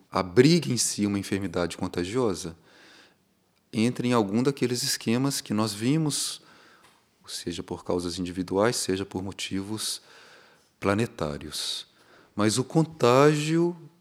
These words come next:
algo que vai passando de um indivíduo para o outro, o contágio não é físico. Físico é decorrência, é porque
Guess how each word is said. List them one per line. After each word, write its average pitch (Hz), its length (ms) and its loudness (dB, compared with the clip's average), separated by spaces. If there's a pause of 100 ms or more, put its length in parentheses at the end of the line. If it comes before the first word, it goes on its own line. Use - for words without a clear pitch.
(340)
algo 113 340 4
que 113 140 0
vai 113 480 2 (120)
passando 135 640 4
de 120 100 2
um - 20 4
indivíduo 110 360 0
para 123 240 6
o 110 60 4
outro, 143 480 4
o 139 40 0
contágio 139 720 2 (280)
não 143 360 4
é 170 340 4
físico. 117 1040 -2 (680)
Físico 160 720 -2 (420)
é 127 380 2
decorrência, 139 1040 6 (480)
é 143 140 -2
porque 180 540 2